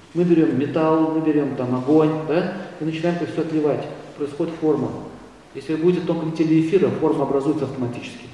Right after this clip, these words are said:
Вам не нужно ее отливать. Поэтому они могут любой облик принять,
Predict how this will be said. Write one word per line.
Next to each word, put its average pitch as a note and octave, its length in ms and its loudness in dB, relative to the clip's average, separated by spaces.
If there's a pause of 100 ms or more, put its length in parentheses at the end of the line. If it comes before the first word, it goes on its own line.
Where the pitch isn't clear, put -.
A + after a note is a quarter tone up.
Вам G#2+ 160 -10
не B2 60 -6
нужно C#3+ 200 -2
ее A2 120 -6
отливать. B2 380 -4 (1200)
Поэтому C3 220 -6
они D3+ 100 0
могут E3 240 2
любой D#3 200 2
облик C3 240 0
принять, A2+ 300 -8